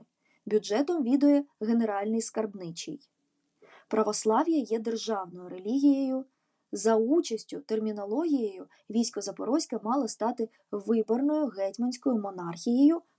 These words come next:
парламентського типу. Підтвердивши союзний договір зі Швецією, Орлик уклав союз з Кримським ханством та Османською імперією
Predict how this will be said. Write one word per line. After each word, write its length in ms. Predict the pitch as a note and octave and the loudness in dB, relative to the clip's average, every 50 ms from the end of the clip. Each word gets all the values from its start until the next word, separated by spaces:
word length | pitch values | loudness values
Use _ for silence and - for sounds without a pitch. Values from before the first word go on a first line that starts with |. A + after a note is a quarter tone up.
| _ - | _ 4
парламентського 840 | C4 B3+ A#3+ G#3 F#3 F3 F3+ F3 F#3 F#3+ F3+ - - G#3+ G#3 G#3+ G#3+ | 4 4 4 4 -4 -8 -10 -10 -12 -12 -14 -12 -10 -8 -8 -8 -8
типу. 460 | _ - F3+ E3+ E3+ - D#3+ D#3+ E3+ _ _ _ _ _ _ _ _ _ _ _ _ _ _ _ _ _ _ _ _ _ _ _ - - | _ -8 -12 -12 -10 -12 -14 -14 -14 _ _ _ _ _ _ _ _ _ _ _ _ _ _ _ _ _ _ _ _ _ _ _ 0 0
Підтвердивши 840 | B3 B3 - - G3+ A#3+ A3+ A3 G#3 - - G#3 F#3 - - - F3+ | 0 0 0 -4 0 2 2 2 2 -2 -8 -10 -8 -6 -6 -6 -6
союзний 520 | E3+ - G#3+ A3 G#3 G#3+ G3+ F3+ F3+ G3 | -2 0 0 2 2 0 -2 -2 -8 -8
договір 420 | E3+ F3+ F#3 F#3 F#3+ F3+ F#3+ F3+ F#3+ | -8 -8 -8 -8 -8 -8 -8 -10 -8
зі 140 | E3+ F3 F3 | -8 -6 -4
Швецією, 840 | - - F#3 G3 G#3 A#3+ C#4+ C#4 - D#4 D4+ D4+ D4 D4 D4 D4 - - | -4 -4 0 2 4 4 4 4 6 6 8 8 8 6 4 2 -2 0
Орлик 440 | - A3 A#3+ D4+ E4 F4 F4+ - - | 2 2 4 4 2 0 -2 -2 -4
уклав 360 | C#4+ - G#3 G#3 G#3+ A#3+ B3 | -6 -4 -4 -4 -4 -4 -4
союз 460 | - - A3 G#3 G3+ A3+ B3 A#3+ - - | -6 -6 -6 -4 -4 -4 -6 -6 -8 -10
з 120 | - - | -10 -10
Кримським 540 | - - A3 A3 G#3 F3+ - - - F3 F3 | -6 -2 -2 -2 -2 -4 -8 -12 -12 -14 -14
ханством 640 | E3 - G3+ G3+ G3+ G#3+ A3 - C#4 D4+ D#4+ D#4+ _ | -10 -8 -6 -6 -6 -6 -6 -4 -4 -4 -4 -4 _
та 100 | - G#3+ | -6 -6
Османською 720 | G3+ G3 - - G3+ G3 G3 G3+ - - - A#3+ B3 C#4+ C#4+ | -4 -4 -6 -6 -6 -8 -8 -8 -10 -4 -2 -2 -2 -2 -2
імперією 680 | - D#4+ E4+ - - A3 G3 F#3 F3+ F3+ F3 F3+ F#3 | -2 -4 -2 -2 -4 -4 -4 -4 -8 -8 -8 -10 -12